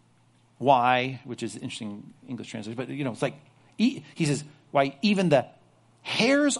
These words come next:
on your head are all numbered." Process that for a second. That seems a little much,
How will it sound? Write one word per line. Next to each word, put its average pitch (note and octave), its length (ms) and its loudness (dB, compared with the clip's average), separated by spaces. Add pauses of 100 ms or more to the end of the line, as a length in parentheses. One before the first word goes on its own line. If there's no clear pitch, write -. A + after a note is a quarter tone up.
on F3 160 2
your D3+ 140 -2
head B3+ 500 -2
are F3 160 0
all D3 300 0
numbered." C3 540 0 (1120)
Process - 480 -6
that - 180 -10
for - 80 -16
a - 40 -16
second. - 180 -16 (880)
That F#3 200 2
seems G3+ 320 0
a E3+ 60 -4
little D#3+ 360 0
much, - 440 -4